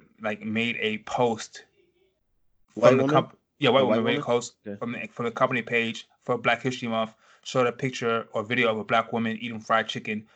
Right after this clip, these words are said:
Speaker 1: for Black History Month.
Speaker 2: Stop it, Tunde.
Speaker 1: And then, then this woman is, like, one of the V Ps or something.
Speaker 2: Stop it, Tunde.
Speaker 1: And so, <laughs> so, so, like, so, like, she's like, "Fuck this company," and whatever. So now I feel like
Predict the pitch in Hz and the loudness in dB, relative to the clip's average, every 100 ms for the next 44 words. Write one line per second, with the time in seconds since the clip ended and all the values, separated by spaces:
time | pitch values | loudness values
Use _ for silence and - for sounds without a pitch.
0 | _ - 120 117 113 - 110 104 - _ | _ -6 -2 -2 -2 -10 -10 -10 -14 _
1 | _ _ - - - - 95 92 90 - | _ _ -20 -18 -16 -12 -12 -12 -18 -18
2 | 92 92 92 120 131 127 127 123 127 123 | -16 -14 -2 2 4 2 2 0 0 0
3 | 127 123 117 113 110 120 113 110 104 113 | -2 -2 -2 -4 -4 -4 -4 -4 -6 -6
4 | 110 123 117 104 - 107 104 101 _ - | -4 -2 -2 -2 -4 -4 -6 -14 _ -14
5 | - - - 95 92 90 - 85 85 87 | -10 -8 -4 -4 -4 -8 -10 -12 -10 -10
6 | 95 135 143 135 131 123 117 170 147 147 | -10 -4 2 2 4 0 2 4 4 2
7 | 147 147 - 131 127 139 127 110 - - | 2 0 -2 0 -2 -4 -6 -6 -10 -20
8 | - - _ _ 156 156 180 165 147 147 | -20 -20 _ _ 4 4 4 6 6 4
9 | 135 135 139 _ _ _ _ - 117 117 | -2 -4 -6 _ _ _ _ -8 -6 -4
10 | 120 117 113 107 _ _ 135 127 127 117 | -4 -6 -8 -12 _ _ -8 0 2 2
11 | 113 110 139 147 120 123 151 123 117 | -2 0 4 4 2 -2 -2 -2 -4